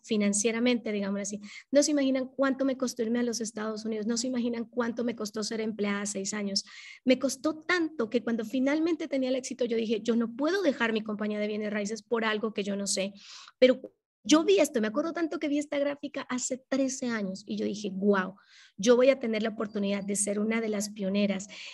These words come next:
en, en abrir todo el mercado latino para esta compañía que está entre las seis más grandes del mundo y que no ha tocado Latinoamérica".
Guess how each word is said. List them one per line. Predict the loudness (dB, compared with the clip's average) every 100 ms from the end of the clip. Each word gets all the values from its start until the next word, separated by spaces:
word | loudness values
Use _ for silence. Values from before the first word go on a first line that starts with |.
| -6
en, | 0 2 2 2 0 0 -4 -2
en | 0
abrir | 2 0 0
todo | 0
el | 2
mercado | 2 0 -2 -2 -2
latino | -4 -2 0 0 -2 -6 _ _ _ _ _ -14 0
para | 4
esta | 4 2 0
compañía | 0 2 0 0
que |
está | -2 -2 -2
entre | 2 4
las | 4 2 -2 -4
seis | -2 2 2 4 2 2
más | 0 2
grandes | 2 2 2 2
del | 4
mundo | 4 2
y |
que | 2 2
no | 2
ha |
tocado | -2 -4 -2
Latinoamérica". | -2 -2 -2 0 -2 -2 -6